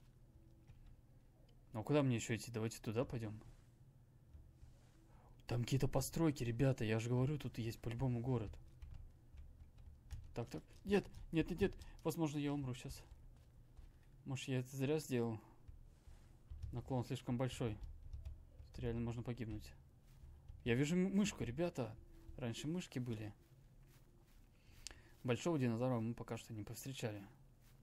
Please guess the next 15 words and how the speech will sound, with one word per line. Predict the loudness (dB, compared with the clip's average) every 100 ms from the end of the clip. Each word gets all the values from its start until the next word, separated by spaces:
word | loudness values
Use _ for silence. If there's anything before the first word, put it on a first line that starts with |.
| -20 -20 -20 -20 -20 -20 -20 -20 -10
Было | -6
бы | -4
здорово, | 2 4 4
если | 2 0
бы | 0
мы | 2
его | 2 0
увидели. | 0 0 -2 -6 -12 -20 -20 -20 -18 -16 -16 -18 -20 -20 -20 -20 -20 -18 -16 -16 -18 -18 -18 -20
В | -6
принципе, | -6 0 2
нормально. | 2 2 0
Я | -2
думал, | -2 -2
я | 0 -2
упаду. | -2 -4 -4